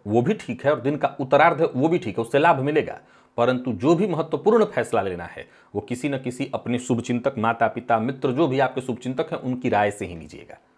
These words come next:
तभी आपकी समस्या का समाधान होगा और तभी आपका आज का ये दिन आपको फायदा देगा। कहीं इंटरव्यू इत्यादि देने के लिए जा रहे हैं तो आप निश्चिंत होकर के जाइए, सफलता मिलेगी। व्यापारी वर्ग की बात करूं तो व्यापार में आपको सफलता मिलने वाली है,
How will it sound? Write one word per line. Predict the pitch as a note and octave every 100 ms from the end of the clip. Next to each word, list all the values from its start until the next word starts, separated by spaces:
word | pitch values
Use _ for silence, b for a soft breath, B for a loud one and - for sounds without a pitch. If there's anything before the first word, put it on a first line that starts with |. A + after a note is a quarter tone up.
| _
तभी | C#3+ C#3
आपकी | C#3+ B2 A#2+
समस्या | A#2+ A2+ -
का | C#3
समाधान | B2 G#2+ G2 B2+ C#3+
होगा | B2 A2+ B2+ B -
और | -
तभी | D3 E3
आपका | C#3 - B2+
आज | - - A#2+
का | -
ये | A#2+
दिन | A2+ C#3
आपको | G#2+ - C#3
फायदा | - A2+ E2
देगा। | D2+ C#2
कहीं | - B2
इंटरव्यू | C3 D#3+ D#3+
इत्यादि | D3 C#3
देने | C3+ C#3+
के | D3+
लिए | C3+
जा | C3
रहे | C#3 C3+
हैं | C#3+ D#3+ b b -
तो |
आप | A#2+
निश्चिंत | A2+ - C#3+ C3+
होकर | B2+
के | C3
जाइए, | A#2 A#2+
सफलता | C3 F#2 G2 F#2
मिलेगी। | F2+ F2 E2 D2 _ b b b -
व्यापारी | D3 F#3 G#3
वर्ग | G3
की | F#3
बात | E3 E3
करूं | F3
तो | E3+
व्यापार | D3+ D3 D#3
में | D3+
आपको | C#3+ C#3+
सफलता | - - C3 D3+
मिलने | C#3+ C#3+
वाली | D3 C#3+ C#3
है, | B2+